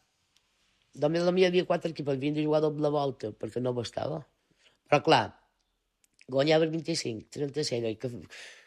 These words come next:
se cansava. Se, la dona d'en Tomeu Riera Morro, era, mos va arbitrar un parell de vegades, i un dia,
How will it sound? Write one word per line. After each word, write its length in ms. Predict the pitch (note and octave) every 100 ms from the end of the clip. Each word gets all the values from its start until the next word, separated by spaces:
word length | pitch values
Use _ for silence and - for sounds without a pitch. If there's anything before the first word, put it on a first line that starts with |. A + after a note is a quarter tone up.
| _ _ _ _ _ _ _ _ _ _ _ _ _ _ _ _ _ _ _
se 180 | - -
cansava. 320 | C3 A#2+ G#2+ _ _ _ -
Se, 220 | - C#3
la 1300 | C#3 C#3 B2 A#2+ - _ - _ _ _ - D#3+ D3+ C#3
dona 240 | E3 G#3+ G#3+
d'en 140 | G3+
Tomeu 500 | F#3 G3 G3 G3 F#3 D#3+
Riera 360 | F3 F#3+ G3+
Morro, 400 | G#3 E3 A#2+ A#2+ G2 _ _ _ _ -
era, 180 | A2+ A2+ G#2 G2+ F#2 C#2 _ -
mos 160 | G2+ G2
va 80 | G2+
arbitrar 340 | F#2 G2 - A#2
un 60 | A#2+
parell 140 | C3
de 60 | C3
vegades, 280 | C3 G#2 _ - - - -
i 60 | C3+
un 60 | B2
dia, 300 | D3 E3+